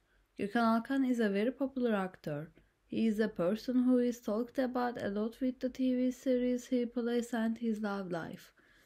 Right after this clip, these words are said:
The handsome actor had a very good relationship with Nesin Cazade.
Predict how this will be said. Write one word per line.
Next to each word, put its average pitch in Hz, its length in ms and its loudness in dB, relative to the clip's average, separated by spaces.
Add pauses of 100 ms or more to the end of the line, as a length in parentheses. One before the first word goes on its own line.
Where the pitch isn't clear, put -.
(160)
The - 80 -4
handsome 277 460 0
actor 226 340 2
had 214 160 2
a 190 80 2
very 220 580 4
good 196 340 0 (100)
relationship 240 840 -2
with 226 140 -2
Nesin 196 480 -2
Cazade. 160 760 -6